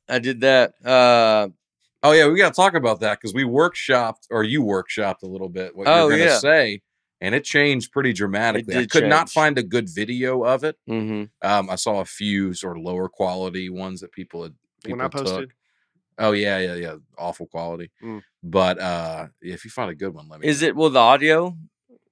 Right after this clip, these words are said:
Speaker 1: can you hear the audio on it?
Speaker 2: Where did you post it? From Nateland?
Speaker 3: Yeah, I think I just, it was just in the story, though.
Speaker 1: Yeah.
Speaker 2: Oh,
Speaker 1: Oh.
Speaker 3: I may
Speaker 2: that's
Speaker 3: still
Speaker 2: good.
Speaker 3: have it.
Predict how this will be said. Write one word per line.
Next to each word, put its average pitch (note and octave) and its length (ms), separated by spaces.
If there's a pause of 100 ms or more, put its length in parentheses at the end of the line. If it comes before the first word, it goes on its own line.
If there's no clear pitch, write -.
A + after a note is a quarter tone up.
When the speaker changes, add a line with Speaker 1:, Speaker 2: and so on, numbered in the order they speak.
(180)
Speaker 1:
can C3 100
you C3+ 80
hear C3+ 100
the A#2 60
audio C#3 400
on D#3 160
it? - 60
Speaker 2:
Where A#2+ 120
did C3 140
you A#2 80
post A2 300
it? D#2 120
From G2 200
Nateland? G#2+ 440 (100)
Speaker 3:
Yeah, A2+ 280 (140)
I C3+ 60
think C3+ 140
I B2+ 60
just, C3 260
it B2 40
was A#2 120
just - 200
in A2 40
the G#2+ 40
story, A2 380
though. G2 240 (300)
Speaker 1:
Yeah. G2+ 540
Speaker 2:
Oh, - 80
Speaker 1:
Oh. F2+ 100
Speaker 3:
I - 40
may G3 100
Speaker 2:
that's - 120
Speaker 3:
still F2+ 140
Speaker 2:
good. E2+ 100
Speaker 3:
have B2 200
it. A2+ 120